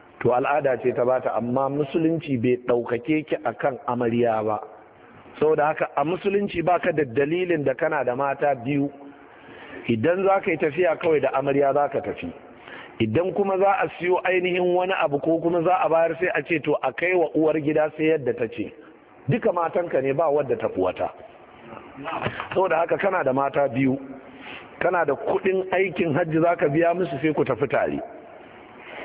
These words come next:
Amma kuɗin guda ɗaya kake da ita, to sai ka zaunar da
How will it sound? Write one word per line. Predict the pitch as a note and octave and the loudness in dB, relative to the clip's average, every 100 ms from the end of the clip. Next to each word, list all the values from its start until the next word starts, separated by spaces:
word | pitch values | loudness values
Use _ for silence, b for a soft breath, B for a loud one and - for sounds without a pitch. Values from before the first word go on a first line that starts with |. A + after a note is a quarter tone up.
| - B B B B B - | -14 B B B B B -4
Amma | C#3+ F3 | 0 0
kuɗin | - - A3+ B3 A#3+ | 0 -2 0 2 2
guda | G#3+ G3+ G3 | 2 2 2
ɗaya | G3+ G#3+ G#3+ | 4 2 2
kake | A#3+ A#3 F3 | 0 0 0
da | F3 | 0
ita, | A3 C#4 D4 - - - - - - - - - | 0 2 2 0 -8 -16 -18 -20 -20 -20 -20 -2
to | B2+ B2+ | 0 2
sai | D#3+ | 0
ka | D3+ | 2
zaunar | C#3 C#3 C#3 | 2 2 2
da | B2 | 2